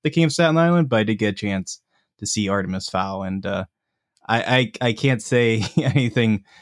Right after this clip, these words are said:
particularly positive about the film, but I think I had a little bit more fun in the debauchery of it than you guys might have. But, um, yeah, I, I, I can certainly see why that film is getting nothing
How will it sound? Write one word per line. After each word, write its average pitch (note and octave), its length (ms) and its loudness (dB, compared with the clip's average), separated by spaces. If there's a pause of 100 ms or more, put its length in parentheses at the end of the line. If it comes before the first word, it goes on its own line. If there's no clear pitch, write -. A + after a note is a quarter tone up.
(240)
particularly A#2+ 340 0
positive B2+ 400 2
about C#3+ 240 2
the C#3+ 80 2
film, C#3+ 400 2
but A2+ 140 0
I G#2+ 80 2
think A2+ 260 0
I G#2+ 120 2
had G#2+ 160 4
a G#2+ 40 2
little G#2+ 180 2
bit G2+ 140 -2
more G2+ 220 0
fun G2 720 0
in G2 320 -4
the G2 140 -4
debauchery F#2+ 600 -8
of G#2+ 140 -10
it - 200 -10
than G2+ 140 -8
you G2 80 -10
guys G#2 280 -8
might G2+ 180 -8
have. G2 160 -14 (160)
But, G2+ 220 -2 (440)
um, A#2+ 600 4
yeah, C3 220 4
I, G#2 220 4
I, A2+ 80 2 (100)
I A#2 60 4
can G#2+ 420 2 (360)
certainly G#2 340 2
see G#2 200 0
why G2 180 2
that F#2+ 200 0
film G2 220 2
is F#2+ 120 -2
getting G2 480 2
nothing G2+ 500 2